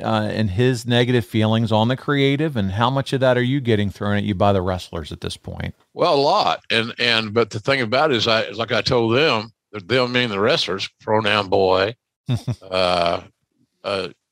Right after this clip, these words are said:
Speaker 2: we gotta give them a chance to come up with something. And by the way, when's the last time you contributed an idea that you loved, your own, of your own creation? When's the last time you had that idea that you pitched? I don't recall being dis-,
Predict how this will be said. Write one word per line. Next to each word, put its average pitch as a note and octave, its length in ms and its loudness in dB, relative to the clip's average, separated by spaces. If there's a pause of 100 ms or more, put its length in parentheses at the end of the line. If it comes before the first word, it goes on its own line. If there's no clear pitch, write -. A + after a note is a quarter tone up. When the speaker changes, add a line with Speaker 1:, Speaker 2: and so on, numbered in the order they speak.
(400)
Speaker 2:
we C3+ 120 -8
gotta E3 140 2
give C3 160 0
them A#2+ 60 0
a A2 40 -8
chance - 380 0
to - 60 -20 (160)
come A#2+ 140 -6
up E3+ 120 -2
with D#3+ 120 -2
something. - 320 -4 (460)
And A#2 220 -2
by D3+ 160 0
the F3 80 2
way, E3 220 0
when's D#3+ 240 0
the C3+ 60 -2
last D#3 240 0
time D3 200 -2
you F#3 80 -6
contributed F#2+ 540 -2
an F2 80 -6
idea E2 440 -2
that - 200 -12
you G#2+ 60 -6
loved, F#2+ 420 -2 (800)
your G#2+ 160 -4
own, A#2+ 200 2
of G2+ 140 -4
your A2 140 0
own A2+ 120 0
creation? G#2 600 0 (1040)
When's B2+ 180 -2
the B2+ 60 0
last C#3 220 2
time C3+ 160 2
you A#2+ 80 0
had A#2 160 0
that C3 160 2
idea F#2 420 0
that - 240 -16
you - 140 -12
pitched? - 480 -6
I G2 120 0
don't E3+ 120 0
recall A2+ 760 0
being G#2+ 340 -4 (180)
dis-, - 180 -6